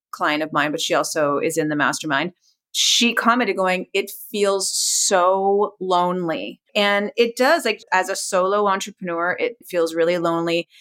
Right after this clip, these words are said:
because you do have to constantly be, be stepping outside of the comfort zone.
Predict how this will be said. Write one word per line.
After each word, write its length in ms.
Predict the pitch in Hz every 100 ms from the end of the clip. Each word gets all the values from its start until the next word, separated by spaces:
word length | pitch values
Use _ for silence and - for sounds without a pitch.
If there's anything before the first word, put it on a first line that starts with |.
| _
because 320 | 220 214 233 233
you 180 | 220 -
do 280 | - 240 240
have 200 | 220 214
to 80 | 220
constantly 520 | - 196 185 - 190
be, 220 | 180 175 - -
be 80 | 185
stepping 340 | - 185 175
outside 280 | 156 - 170
of 60 | 160
the 60 |
comfort 340 | 165 160 180 175
zone. 240 | 185 202